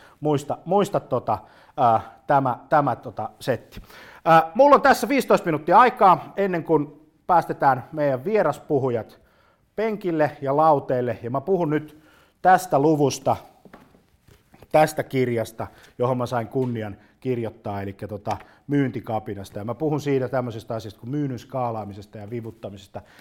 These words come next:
Ää, kahdeksastoista päivä toukokuuta tuolla tota Helsingin, ei kun Espoon metroareenalla, äh, on myyntikapinatilaisuus, tuu paikalle,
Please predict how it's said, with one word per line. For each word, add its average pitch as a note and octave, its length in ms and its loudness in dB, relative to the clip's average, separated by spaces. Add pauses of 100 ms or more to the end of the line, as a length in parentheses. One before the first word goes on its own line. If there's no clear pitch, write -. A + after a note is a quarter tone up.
(600)
Ää, C#3+ 140 2
kahdeksastoista G#3+ 680 0
päivä C3 340 0 (380)
toukokuuta D3 760 -2 (500)
tuolla A#2+ 260 -4
tota A#2 280 -8
Helsingin, B2+ 540 -8
ei C3+ 140 -2
kun D#3+ 140 -4
Espoon D3 340 -4
metroareenalla, A#2 840 -6 (1080)
äh, A#2+ 240 -6 (720)
on C3 160 -8
myyntikapinatilaisuus, C3+ 1700 -4
tuu C3+ 140 -4
paikalle, C3 720 -2